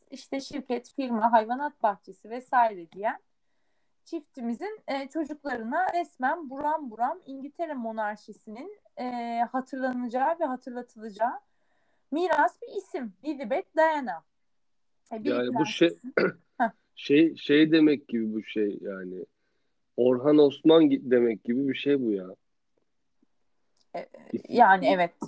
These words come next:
Speaker 2: Ya hani biz kesinlikle bu ailedeniz demektir bu ya.
Speaker 1: Aha. Çok güzel bir yerden girdin. Ama evet öyle.
Speaker 2: Çok affedersiniz ama yani bu şey demek gibidir ya. Bir hükümdar ismi koymak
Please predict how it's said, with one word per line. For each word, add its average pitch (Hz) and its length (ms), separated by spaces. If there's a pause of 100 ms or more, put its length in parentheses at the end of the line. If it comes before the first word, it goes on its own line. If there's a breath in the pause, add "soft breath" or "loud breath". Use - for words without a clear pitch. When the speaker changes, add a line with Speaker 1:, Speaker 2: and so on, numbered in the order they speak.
Speaker 2:
Ya 120 320
hani 123 440 (960)
biz 135 220
kesinlikle 170 880
bu 175 260
ailedeniz 160 760
demektir 113 480
bu 104 160
ya. 104 260 (340)
Speaker 1:
Aha. 277 460 (600)
Çok 247 200
güzel 330 540
bir 208 80
yerden 196 520
girdin. 196 320
Ama 269 300
evet 349 280
öyle. 381 140
Speaker 2:
Çok - 200
affedersiniz 156 840
ama 170 240
yani 127 420 (180)
bu 139 240
şey 165 360
demek 156 360
gibidir 104 360
ya. 104 320
Bir 107 160
hükümdar 156 560
ismi 147 300
koymak 131 600